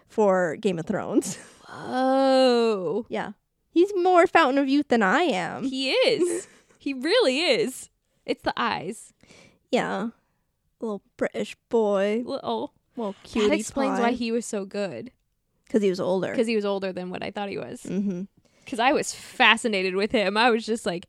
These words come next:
Speaker 2: "How do you speak words?" <laughs>
Speaker 1: He's not four years old. He's thirteen. <laughs>
Speaker 2: Yeah, pretty much.
Speaker 1: So Alan Rickman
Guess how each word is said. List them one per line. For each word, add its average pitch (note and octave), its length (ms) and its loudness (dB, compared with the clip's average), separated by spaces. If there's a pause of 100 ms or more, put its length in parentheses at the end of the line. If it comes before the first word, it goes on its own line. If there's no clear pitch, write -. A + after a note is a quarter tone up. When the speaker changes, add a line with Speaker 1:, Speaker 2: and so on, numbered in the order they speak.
(440)
Speaker 2:
"How D4 420 0
do D4+ 100 4
you B3 220 6
speak - 420 -2
words?" G#3+ 680 4 (960)
<laughs> - 880 -20
Speaker 1:
He's A3+ 200 -8
not G#3 240 -2
four G#3 240 0
years A3 260 2
old. F3+ 260 -4
He's A3+ 140 -6
thirteen. - 720 -2
<laughs> - 80 -20
Speaker 2:
Yeah, A#3 160 -2 (180)
pretty C#4 160 -8
much. - 320 -14 (380)
Speaker 1:
So B3 460 4
Alan D#4+ 600 2
Rickman A3+ 960 2